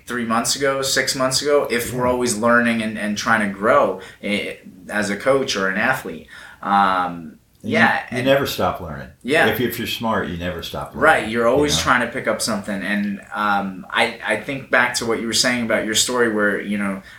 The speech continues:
Speaker 1: uh, I'm sorry, what was the Polish national
Speaker 2: Andrzej
Speaker 1: coach's name?
Speaker 2: Krasinski.
Speaker 1: Yeah,
Speaker 2: Yeah.
Speaker 1: that he stayed, like, for a couple days, you said, and, and I think about that, and, you know, the first time I actually came to Knoxville, I maybe was here f-,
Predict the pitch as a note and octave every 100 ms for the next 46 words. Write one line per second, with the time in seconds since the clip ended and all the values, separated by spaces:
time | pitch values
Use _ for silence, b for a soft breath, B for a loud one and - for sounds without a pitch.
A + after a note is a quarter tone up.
0 | B F#2+ F#2 E2+ - G2 G2 - G2 G2
1 | G#2+ A2 - A#2+ A#2+ B2 A#2 A#2+ B2 A#2+
2 | - - G2+ G#2+ G2+ G#2 A#2+ F#2+ G2+ G2
3 | - C#2+ C2+ - C3+ A#2+ G#2 F#2+ A2+ G#2+
4 | C3 D3 - D3 C3 A2+ G#2 G#2 - G#2+
5 | B2+ - G#2+ B2 E3+ D#3 G#2+ A#2+ G#2+ G2+
6 | G#2 b b b b _ B2 B2+ A#2+ D#3
7 | E3+ E3+ C3 B2+ G#2 - - A2 A2 G#2+
8 | G#2 G2+ F#2+ - C#3 C3 A2+ - D3+ D3+
9 | - C3+ A#2 A#2 A#2+ B2 A#2+ G2 - -
10 | B2 A2+ A2 A2+ D3+ - - G#2+ G#2 -
11 | G2 G#2+ G#2+ G2+ G2 G#2+ A#2 B2 B2+ A#2
12 | G#2+ A2 G2+ -